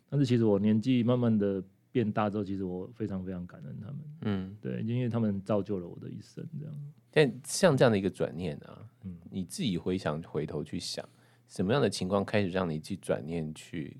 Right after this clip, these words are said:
Speaker 2: 感恩呢？
Speaker 1: 嗯，我觉得当然信，当然你，你成为佛教徒之后，你念了很多经典之后，
Speaker 2: 对啊。
Speaker 1: 你，你会，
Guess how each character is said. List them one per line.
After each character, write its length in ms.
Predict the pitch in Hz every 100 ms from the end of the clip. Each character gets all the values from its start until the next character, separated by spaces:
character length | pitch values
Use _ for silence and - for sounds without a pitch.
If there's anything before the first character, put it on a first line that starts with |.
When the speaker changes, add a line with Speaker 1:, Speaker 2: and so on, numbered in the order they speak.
| -
Speaker 2:
感 200 | - 65
恩 220 | - 71 76
呢？ 60 | 104 - _ _ _ _ _ _ _ -
Speaker 1:
嗯， 280 | 123 123
我 140 | 131 123
觉 100 | 185
得 80 | 185
当 160 | 185
然 120 | 156
信， 680 | 143 - 165 147 135 135 - -
当 140 | 160
然 100 | 151
你， 180 | 120 110
你 220 | 113 113
成 160 | 101 135
为 60 |
佛 140 | 127 123
教 120 | 143
徒 140 | 117
之 80 | 110
后， 80 | 135
你 120 | 110
念 160 | 110 131
了 80 | 110
很 120 | 92
多 120 | 107
经 240 | 104 113
典 200 | 107 104
之 140 | 82 101
后， 140 | 104
Speaker 2:
对 160 | 98 104
啊。 180 | 101 113
Speaker 1:
你， 120 | 110
你 60 | 95
会， 460 | 92 120 110 107